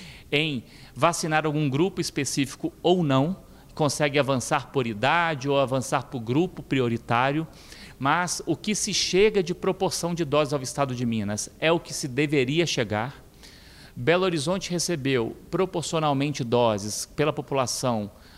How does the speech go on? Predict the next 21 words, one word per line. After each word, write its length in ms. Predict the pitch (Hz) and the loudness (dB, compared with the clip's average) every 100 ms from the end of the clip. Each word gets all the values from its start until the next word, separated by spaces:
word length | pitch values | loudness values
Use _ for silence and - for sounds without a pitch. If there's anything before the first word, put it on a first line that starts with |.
| - - - - - | -20 -20 -20 -20 -12
é, 360 | - 123 131 123 | 0 2 4 2
muito 420 | 131 170 226 214 | 2 4 4 2
semelhantes 640 | 160 175 156 135 143 135 131 | 0 0 2 2 2 0 0
ou 100 | 160 | 0
até 280 | 156 170 | 0 0
maior 680 | 170 160 143 135 131 104 - - - - - | 2 2 2 4 2 0 -8 -20 -20 -14 -2
do 140 | 143 | -2
que 160 | - 165 | 4 6
outras 420 | 196 214 160 151 | 6 4 -4 -4
capitais, 840 | 151 139 - 117 127 165 - - - - - | -4 -4 -4 -2 -2 -6 -10 -12 -14 -16 -2
então 280 | 156 143 180 | 0 2 4
não 220 | 180 220 | 4 4
existe 520 | 202 117 151 185 - | 2 2 -2 -2 -2
nenhum 360 | 175 190 202 - - | 0 2 0 -2 -2
uso 680 | 170 214 233 202 233 262 - - - - | 2 4 4 2 2 0 -4 -20 -20 -8
que 120 | - 170 | -2 0
não 100 | 170 | 2
seja 320 | 175 165 180 | 2 4 2
técnico 1000 | - - 160 170 - 185 185 - 202 - - - | 0 0 2 2 0 0 0 0 0 -2 -14 -10
da 240 | 131 156 160 | 0 2 2
distribuição. 840 | 151 - 151 147 180 - 87 - | -2 -6 -2 0 0 -2 -4 -8